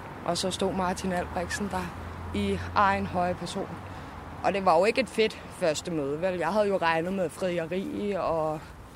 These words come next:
der er mig for altid, og jeg tror sgu, han blev lidt sur, ikke? Men jeg fik den rundet af med at sige, "Hold kæft, hvor har du mange flotte sko. Nej, hvor er de fede." Og så løb jeg ned til mine veninder, og så turde jeg ikke at gøre det igen.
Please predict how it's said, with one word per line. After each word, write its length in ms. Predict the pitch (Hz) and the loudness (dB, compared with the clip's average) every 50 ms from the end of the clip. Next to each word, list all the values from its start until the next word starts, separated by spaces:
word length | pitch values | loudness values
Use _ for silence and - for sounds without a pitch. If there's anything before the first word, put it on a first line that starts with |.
| - - | -8 -4
der 60 | - | 0
er 200 | 151 165 170 196 | 2 2 2 2
mig 300 | 190 165 156 165 180 185 | 4 2 4 2 2 2
for 120 | - 196 | 0 0
altid, 580 | 180 175 180 165 - 175 - - 208 202 190 - | 0 2 0 -2 -2 -6 -6 -4 -4 -4 -2 -2
og 220 | 156 151 143 156 151 - - - - - - - - - - | 0 -2 -2 -2 -6 -10 -16 -16 -16 -16 -16 -16 -16 -10 -4
jeg 140 | - 101 - | -2 -2 0
tror 220 | - 180 175 147 | 2 2 2 2
sgu, 180 | 185 - - 226 | 2 2 2 2
han 160 | 202 190 185 | 2 2 0
blev 180 | 180 202 196 196 | 0 -2 0 0
lidt 200 | 208 202 196 - | 0 -2 -2 -2
sur, 280 | - 208 196 185 - - | -2 -2 -2 -2 -2 -2
ikke? 140 | 247 254 233 - - - - - - - - - - - | -2 -2 -4 -6 -12 -16 -16 -16 -16 -16 -16 -16 -10 0
Men 140 | - 220 208 | 2 4 6
jeg 120 | 190 185 180 | 6 4 4
fik 180 | - 220 - | 2 0 0
den 100 | - 220 | -2 0
rundet 260 | 190 220 214 220 214 | 2 2 2 4 2
af 180 | 208 220 233 214 | 2 2 2 2
med 120 | 233 226 | 0 0
at 120 | 214 208 208 | 0 0 0
sige, 220 | - - 214 202 | -2 -4 -4 -4
"Hold 160 | 165 180 196 | -2 -4 -6
kæft, 240 | 185 - 220 202 185 | -4 -4 -6 -6 -4
hvor 100 | - 190 | -4 -2
har 180 | 190 196 190 175 | 0 2 2 0
du 60 | 190 | 0
mange 300 | 190 196 180 190 202 196 | -2 -2 -2 -2 -4 -4
flotte 300 | - - 190 180 175 190 | -4 -2 -2 -2 -2 -4
sko. 260 | - - - 202 196 - - - - - - | -6 -4 -4 -4 -4 -4 -6 -12 -14 -6 -2
Nej, 220 | 180 185 190 185 | 0 2 2 2
hvor 200 | 180 156 156 151 | 2 0 0 0
er 40 | 151 | 0
de 100 | 156 175 | -2 -4
fede." 300 | - - 165 151 139 151 - - - - - - - - - - - - | -2 -2 -2 -2 -2 -4 -10 -12 -16 -16 -16 -16 -16 -16 -16 -16 0 0
Og 120 | - 180 | 0 2
så 100 | - 190 | 2 0
løb 240 | 190 180 190 - - | 0 2 0 0 0
jeg 100 | 185 185 | 0 0
ned 200 | 190 185 180 - | 2 0 0 -2
til 160 | - - 208 | -2 -2 0
mine 220 | 190 185 185 170 | 0 0 0 0
veninder, 360 | 160 170 175 165 160 156 175 175 | 0 0 2 2 2 2 2 0
og 220 | 170 - 165 175 | 2 0 0 0
så 120 | - 170 | -2 -4
turde 300 | 160 - - 180 156 139 | -6 -2 0 0 2 2
jeg 180 | 151 139 131 135 | 2 2 2 0
ikke 160 | 131 - - | -2 -2 -4
at 180 | 139 - - - | -8 -8 -6 -6
gøre 120 | 143 143 - | -6 -4 -2
det 140 | 151 151 147 | -2 -2 -2
igen. 260 | 143 - 151 156 170 | -4 -4 -6 -6 -6